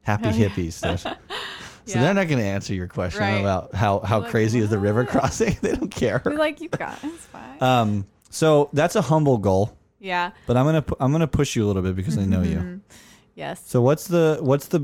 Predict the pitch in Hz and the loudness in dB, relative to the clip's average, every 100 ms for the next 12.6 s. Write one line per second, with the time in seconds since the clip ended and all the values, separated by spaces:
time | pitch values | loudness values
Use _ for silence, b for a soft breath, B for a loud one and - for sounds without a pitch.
0 | - 139 - 170 151 147 143 - 160 120 | 0 -2 0 -2 -2 0 -2 0 -2 0
1 | 131 127 120 - 120 104 104 98 92 95 | 2 4 4 2 2 4 2 2 0 -2
2 | 87 80 71 - _ - 233 - 359 381 | -2 -4 -6 -10 _ -6 -6 -4 -6 -4
3 | 370 269 214 208 202 175 175 180 - 202 | -4 -2 -2 -2 -2 -4 -6 -6 -10 -2
4 | 190 180 165 - - 208 208 _ _ 208 | -2 -2 -4 -4 -4 -6 -12 _ _ -4
5 | 226 240 269 269 240 220 202 196 202 196 | 0 0 0 0 0 -2 -4 -6 -2 -2
6 | 196 185 175 - - 180 175 - 180 - | -2 -2 -6 -8 -12 -10 -10 -12 -12 -12
7 | - 190 180 214 214 208 196 190 190 175 | -12 -12 -8 -6 -4 -4 -4 -2 -4 -4
8 | 156 87 - - - - 180 175 196 - | -8 -10 -14 -16 -18 -12 -10 -6 -6 -4
9 | 240 247 262 240 175 185 208 196 196 202 | -4 -4 -4 -2 -2 -2 -2 0 0 0
10 | 196 - - - 175 175 175 175 - 170 | -6 -10 -14 -6 -4 -4 -6 -10 -8 -8
11 | 175 170 170 180 180 190 220 190 170 160 | -8 -8 -10 -10 -10 -6 -6 -8 -10 -10
12 | 170 180 180 185 - | -8 -8 -8 -10 -12